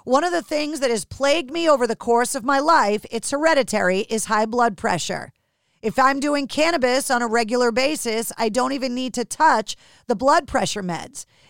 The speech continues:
It regulates it better than any pill I've come across and does it so much more comfortably."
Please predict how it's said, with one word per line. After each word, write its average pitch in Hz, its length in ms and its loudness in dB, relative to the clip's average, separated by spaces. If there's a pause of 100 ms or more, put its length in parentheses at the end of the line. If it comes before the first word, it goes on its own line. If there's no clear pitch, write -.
It 247 160 2
regulates 285 640 0
it 320 140 -8
better 233 340 2
than 214 220 -4
any 254 320 -4
pill 240 420 -2
I've 202 180 -2
come 320 220 -2
across 180 540 -2 (280)
and 226 200 -2
does 262 240 2
it 294 160 -6
so 277 320 0
much 277 240 -2
more 269 180 2
comfortably." 214 720 -4